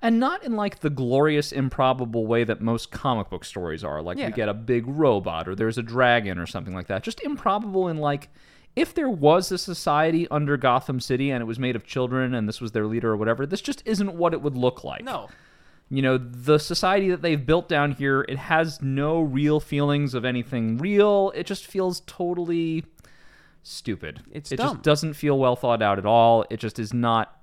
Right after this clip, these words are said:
Speaker 1: it's not how it would be. If there was, like, a little society of, like, pickpockets, like a guild of pickpockets,
Speaker 2: Mm-hmm.
Speaker 1: which is kind of what they were going for,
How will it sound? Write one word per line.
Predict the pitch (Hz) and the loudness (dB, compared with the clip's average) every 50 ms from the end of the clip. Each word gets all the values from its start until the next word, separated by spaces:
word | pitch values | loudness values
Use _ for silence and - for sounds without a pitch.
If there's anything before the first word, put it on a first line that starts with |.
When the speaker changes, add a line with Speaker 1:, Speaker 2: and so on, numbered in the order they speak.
| - | -8
Speaker 1:
it's | - 160 156 143 - - - - | -6 -6 -6 -6 -10 -16 -8 -2
not | 170 170 175 196 | 0 0 0 0
how | 185 208 196 196 | 0 0 -2 -2
it | 190 170 | 0 0
would | 196 190 160 | -2 0 0
be. | 151 - 311 - 90 69 - - | 0 2 2 0 -2 -4 -6 -2
If | - 156 - | -2 0 2
there | 185 190 | 2 4
was, | 202 214 196 | 4 4 0
like, | 208 185 | 2 0
a | 196 | 0
little | 180 170 185 196 | 0 2 2 2
society | 202 - 208 - - 180 175 170 156 151 | 0 0 -4 0 2 4 4 4 4 2
of, | 151 135 | 2 2
like, | 135 123 - - | 2 0 2 0
pickpockets, | 160 143 - - 117 92 87 - - 90 - - | -2 -2 0 -2 -2 -2 -2 -2 -6 -10 -8 -8
like | 101 117 | -8 -8
a | 113 | -8
guild | 120 113 127 127 123 127 123 | -4 0 0 2 2 2 -2
of | 120 139 | 0 0
pickpockets, | - 113 - - - 87 78 85 - - 76 80 | 0 0 0 -4 -6 -6 -6 -6 -8 -10 -10 -8
Speaker 2:
Mm-hmm. | - | -10
Speaker 1:
which | 110 101 | -10 -10
is | 101 95 | -10 -6
kind | - - 113 113 | -4 -2 -2 -2
of | 110 | -2
what | 110 - | -2 0
they | 127 120 | 0 0
were | 117 | 2
going | 107 110 107 107 101 95 | 0 0 0 0 -2 -4
for, | - - 90 87 78 | -6 -6 -6 -6 -6